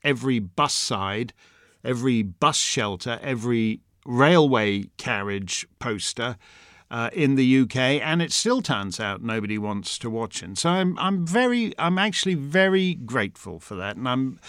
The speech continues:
thankful to everyone who tunes in. The, the audience just continues to grow. It's not a big deal. It's not a,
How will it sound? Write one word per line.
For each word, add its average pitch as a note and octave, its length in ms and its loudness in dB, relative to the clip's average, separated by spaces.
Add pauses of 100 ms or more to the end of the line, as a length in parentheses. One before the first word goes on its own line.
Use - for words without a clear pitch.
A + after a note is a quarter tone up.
(280)
thankful E3 400 2
to - 80 2
everyone C#3+ 540 4
who G#2 120 -2
tunes G#2 480 -2
in. B2 160 2
The, B2+ 320 2
the B2 220 0
audience D#3+ 460 4
just - 180 -2
continues A2+ 560 0
to G#2+ 80 -6
grow. B2 180 0
It's E3+ 160 -4
not D3+ 140 2
a A2 40 2
big G2+ 240 -2
deal. C#3+ 260 0
It's - 120 -8
not A2+ 160 -2
a, G2+ 80 -4